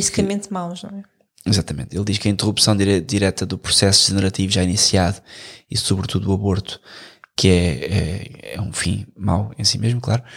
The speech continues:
Speaker 1: a esterilização direta, tanto perpétua como temporária, tanto do homem como da mulher, também é um fim grave. E, eh, basicamente,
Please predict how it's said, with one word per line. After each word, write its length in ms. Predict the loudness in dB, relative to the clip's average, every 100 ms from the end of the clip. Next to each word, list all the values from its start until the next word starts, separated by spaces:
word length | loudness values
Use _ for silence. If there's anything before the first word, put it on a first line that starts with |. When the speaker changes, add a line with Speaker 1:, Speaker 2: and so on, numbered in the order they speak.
| -20 -20 -2
Speaker 1:
a 60 | 2
esterilização 680 | 2 4 4 6 6 4
direta, 560 | 4 6 6 4 -4 -6 _
tanto 240 | -2 -2
perpétua 460 | -4 0 0 0 -2
como 220 | -4 -6
temporária, 720 | 0 0 2 4 4 4 0 -6 -18 -20 _
tanto 240 | -2 0 2
do 100 | 2
homem 220 | 4 0
como 220 | -4 -4
da 100 | -2
mulher, 380 | 0 0 0 -2
também 260 | -10 -4 -2
é 60 |
um 80 | -2
fim 220 | -2 0
grave. 360 | 2 2 0 -6 _ -20 -20 -18 -16 -18 -14 2
E, 320 | 6 6 4
eh, 500 | 2 2 4 4 2 -2 -12 _ _ _ _ _ _ _ _
basicamente, 720 | 0 2 2 2 2 2 -2